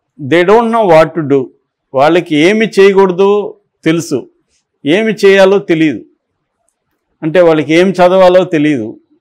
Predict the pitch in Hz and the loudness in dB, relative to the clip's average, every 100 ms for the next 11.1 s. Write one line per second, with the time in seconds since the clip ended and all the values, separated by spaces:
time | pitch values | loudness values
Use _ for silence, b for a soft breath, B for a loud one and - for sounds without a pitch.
0 | - 147 170 196 196 196 180 180 180 170 | -14 -4 -2 -2 -2 -2 0 0 -2 -4
1 | 160 156 135 107 - _ 131 139 160 165 | -4 -4 -6 -8 -14 _ -4 -2 0 0
2 | 165 165 156 143 - 147 131 120 147 151 | 0 -2 -6 -6 -6 -4 -2 -2 -2 -4
3 | 147 151 143 139 139 135 131 147 214 185 | -4 -6 -4 -2 0 0 -2 -2 0 2
4 | 135 135 143 123 127 143 180 - 156 123 | 0 -2 -8 -8 -8 -6 -6 -6 -8 -6
5 | 98 - _ _ b b b 190 208 185 | -8 -14 _ _ b b b -4 -2 2
6 | 180 226 220 208 214 - 208 208 202 190 | 4 4 2 -2 -4 -2 -2 0 -2 -4
7 | 185 202 143 104 95 _ _ _ _ _ | -6 -4 -4 -4 -10 _ _ _ _ _
8 | _ _ _ _ _ _ _ _ _ - | _ _ _ _ _ _ _ _ _ -8
9 | 208 208 190 170 170 196 180 185 170 160 | -4 0 0 2 2 2 2 0 2 2
10 | 147 165 196 214 196 - 180 139 139 127 | 0 0 0 0 -4 -4 -6 -2 -2 -4